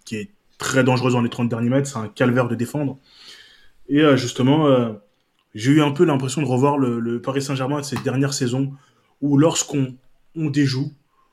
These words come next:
Bah, il y a une cer-, une certaine panique, une certaine frustration. Euh, par exemple, le tacle de, le tacle de Gay, pour moi, c'est de la, c'est de la frustration. Tu, tu, le ballon, tu cours après le ballon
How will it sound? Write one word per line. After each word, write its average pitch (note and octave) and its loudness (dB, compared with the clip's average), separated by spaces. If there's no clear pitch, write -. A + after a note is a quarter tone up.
Bah, A#2+ -2
il A#2+ 2
y B2 2
a A#2+ 2
une B2 0
cer-, D3+ -8
une D#3 -4
certaine D#3 -2
panique, D#3 2
une C3+ 0
certaine C#3+ -2
frustration. E3 -2
Euh, A#2+ -2
par B2 -4
exemple, D3+ -4
le - -4
tacle - -2
de, A#2 2
le B2 -4
tacle C#3 0
de B2 4
Gay, D#3+ 4
pour C3 -2
moi, E3+ 2
c'est C#3 -2
de A#2+ 0
la, A#2 0
c'est - -8
de C3+ 0
la C3 0
frustration. C#3+ 0
Tu, - -4
tu, C4+ -6
le C3 0
ballon, D#3+ 2
tu C3 -10
cours F#3 2
après C3+ 0
le A#2 0
ballon B2+ 0